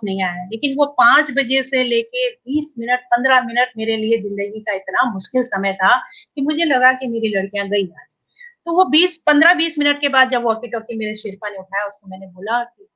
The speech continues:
"बच्चियां कैसी है?" तो बोले, "मैडम, लड़कियां ठीक है।" मैं कहा, "वापस?" बोले, "वापस?" तो मैंने कहा, "हाँ, वापस हो जाओ।" मैं कहा, "सब कुछ छोड़ देना, सब कुछ छोड़ देना और आप लोग वापस हो जाओ।" वापस होने के लिए अब आप just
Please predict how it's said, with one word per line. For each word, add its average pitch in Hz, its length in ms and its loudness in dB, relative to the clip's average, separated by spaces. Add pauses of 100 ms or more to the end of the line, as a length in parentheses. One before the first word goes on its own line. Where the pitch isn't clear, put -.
(260)
"बच्चियां 254 280 0
कैसी 190 320 -4
है?" 180 80 -14
तो 202 140 -18
बोले, 220 160 -4
"मैडम, 220 260 -2
लड़कियां 196 320 -2
ठीक 190 240 -12
है।" 190 60 -14
मैं 196 120 -12
कहा, 196 120 -8
"वापस?" - 480 -16
बोले, 262 140 0
"वापस?" 285 480 0 (800)
तो 254 60 -2
मैंने 285 140 2
कहा, 294 120 4
"हाँ, 247 160 6
वापस 214 360 0
हो 180 60 -4
जाओ।" 165 200 -12
मैं - 360 -18
कहा, 320 80 4
"सब 381 180 0 (120)
कुछ 440 200 2
छोड़ 302 180 6
देना, 214 460 0
सब 381 260 -2
कुछ 427 180 0
छोड़ 320 160 4
देना 226 360 0 (280)
और 294 80 4
आप 285 220 4
लोग 294 120 2
वापस 262 340 0
हो 220 60 0
जाओ।" 175 300 -6 (260)
वापस 370 300 0
होने 359 180 4
के 349 140 0
लिए 320 320 4
अब - 480 -6
आप 320 280 4 (300)
just 392 120 0